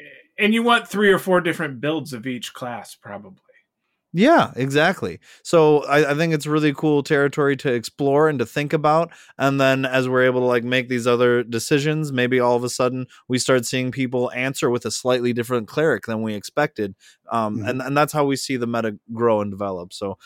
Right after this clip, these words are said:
Speaker 2: really hope we start seeing more character slots across the board for people.
Speaker 3: That's a great point. Yeah. And I think we will too. Uh, Joel has said as much. I think all the legendaries at least,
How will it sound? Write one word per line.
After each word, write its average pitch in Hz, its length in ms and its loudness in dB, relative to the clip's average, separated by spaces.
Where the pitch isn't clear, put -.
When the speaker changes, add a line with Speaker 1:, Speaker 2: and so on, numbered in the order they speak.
Speaker 2:
really 170 260 6
hope 143 220 4
we 135 140 2
start 120 260 0
seeing 117 240 -6
more 110 200 -2
character 107 360 -6
slots 101 340 -8
across 98 300 -8
the - 120 -20
board 90 220 -12
for - 100 -20
people. - 420 -20
Speaker 3:
That's 139 160 -2
a - 40 -4
great 104 280 -6
point. 92 240 -8
Yeah. 101 240 -10
And 131 160 -2
I 147 80 2
think 170 220 2
we 135 120 4
will 123 260 4
too. 95 480 -6
Uh, 101 260 -6
Joel 123 320 4
has 101 120 -4
said 110 200 0
as 98 160 -8
much. 80 260 -10
I 87 80 -10
think 101 220 -10
all 123 100 0
the 127 140 2
legendaries 104 680 -4
at 98 100 -12
least, 113 360 -8